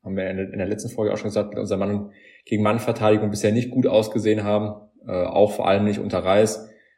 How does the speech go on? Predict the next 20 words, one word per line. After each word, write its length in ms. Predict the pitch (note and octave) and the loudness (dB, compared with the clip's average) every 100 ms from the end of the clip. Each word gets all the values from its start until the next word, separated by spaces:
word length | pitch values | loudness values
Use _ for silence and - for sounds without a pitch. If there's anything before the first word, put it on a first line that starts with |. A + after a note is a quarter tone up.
| _ _ _ | _ _ _
Ähm, 540 | F2+ F#2 F#2+ F#2 - _ | -4 -2 -4 -6 -12 _
von 140 | - F#2 | -8 0
daher, 200 | F#2 G2 | 2 2
das 120 | F#2+ | 0
spricht 300 | - A#2 - | -2 -4 -2
jetzt 140 | - | -4
auch 160 | F#2+ G2+ | -2 0
alles 240 | A2 A2 | 0 0
nicht 180 | A2+ - | -2 -2
für 80 | G#2+ | 0
uns. 420 | A2 A#2 - - _ _ _ _ _ _ _ _ _ _ _ _ _ _ _ _ _ _ _ _ _ _ _ - | 2 0 -4 -14 _ _ _ _ _ _ _ _ _ _ _ _ _ _ _ _ _ _ _ _ _ _ _ -6
Auf 80 | - | 0
der 80 | F#2 | 2
anderen 180 | A#2 | 4
Seite 240 | A#2+ A2+ A#2+ | 4 4 2
muss 120 | A#2 | -2
man 100 | A2+ | 0
sagen, 320 | G#2 G#2 G#2+ | 4 4 4
wir 100 | G#2 | 0
haben 560 | G2+ A2+ A#2+ A#2+ - | -2 -2 -2 -6 -14